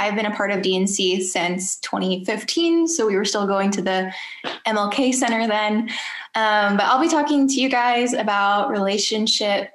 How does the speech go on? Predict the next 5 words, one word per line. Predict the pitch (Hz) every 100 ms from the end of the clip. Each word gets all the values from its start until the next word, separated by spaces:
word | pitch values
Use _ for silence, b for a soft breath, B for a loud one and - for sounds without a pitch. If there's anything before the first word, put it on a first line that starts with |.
| _ 202
between | 190 202 196 190 190 185
discipleship | 185 185 180 190 190 175 175 -
and | 185 254
mentorship. | 381 - 185 190 - - -
So | - - 185 180 180